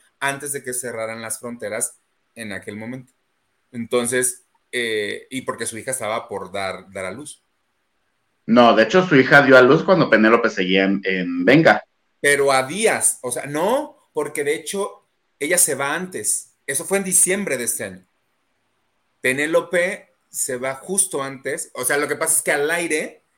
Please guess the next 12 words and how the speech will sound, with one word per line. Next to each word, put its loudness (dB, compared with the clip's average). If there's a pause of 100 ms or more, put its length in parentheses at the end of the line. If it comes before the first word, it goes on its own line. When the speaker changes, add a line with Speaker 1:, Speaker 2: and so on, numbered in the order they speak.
(220)
Speaker 1:
ella 0
logra -2
hacer -8
grabaciones -4
de -8
fin -10
de -2
año, -8 (380)
pero 0
se -2
va -8
antes, -12